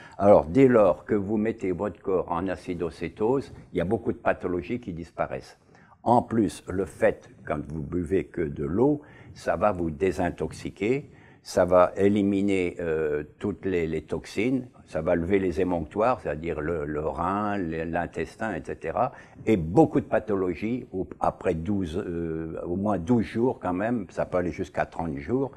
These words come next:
peuvent disparaître, à peu près toutes, sauf évidemment la dépression, parce que il peut y avoir une relation, euh, avec le, euh, avec la nourriture, mais t-, tous, on l'a observé en Russie, en Sibérie, on l'applique depuis soixante ans.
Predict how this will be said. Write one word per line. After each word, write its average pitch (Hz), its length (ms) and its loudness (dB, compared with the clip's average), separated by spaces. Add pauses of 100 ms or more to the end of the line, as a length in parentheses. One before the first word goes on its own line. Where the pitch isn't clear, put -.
(480)
peuvent 117 240 4
disparaître, 85 560 -4 (200)
à - 60 -14
peu 143 140 2
près - 200 0
toutes, - 300 -6
sauf 123 500 2
évidemment 95 480 -2
la 90 120 2
dépression, 92 600 -2
parce - 240 -6
que 95 200 -4
il - 340 -20
peut 87 120 -2
y 90 40 4
avoir 90 260 -2
une 87 80 -2
relation, 85 880 -2
euh, 82 140 -2
avec 85 540 -4
le, 80 560 -2 (420)
euh, 85 260 -6
avec 87 240 -4
la 87 100 2
nourriture, 90 580 -2
mais 95 280 -4 (160)
t-, 113 100 -10
tous, 160 520 2
on 98 140 -2
l'a 107 140 4
observé 104 460 0
en 104 160 2
Russie, 107 460 -2
en 87 100 -4
Sibérie, 104 600 -2
on 82 80 -4
l'applique 92 560 -2
depuis 95 320 -4
soixante - 640 -2
ans. 127 160 -6